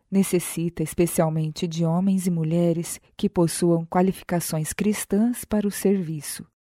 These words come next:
habilidade executiva e grande capacidade de trabalho. Que tenham um coração bondoso, carinhoso, solidário, bom senso e juízo isento de preconceitos.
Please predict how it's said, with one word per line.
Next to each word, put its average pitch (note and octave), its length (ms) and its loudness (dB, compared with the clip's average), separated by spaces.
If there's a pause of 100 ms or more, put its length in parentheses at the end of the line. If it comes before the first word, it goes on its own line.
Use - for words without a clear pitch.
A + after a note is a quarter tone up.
(140)
habilidade E3+ 720 2
executiva A3 960 0
e G3 140 0
grande D#3+ 440 -2
capacidade E3+ 920 -2
de E3+ 120 -4
trabalho. D3 640 -2 (720)
Que G#3+ 120 -2
tenham E3 440 0
um D#3 80 -6
coração F3 640 0
bondoso, D#3+ 880 0 (100)
carinhoso, E3 1040 -2
solidário, F3 960 -2 (300)
bom G3 240 2
senso F#3+ 640 -2
e E3 100 4
juízo D#3+ 640 0 (180)
isento F3 540 -2
de E3+ 120 -4
preconceitos. E3+ 1080 -4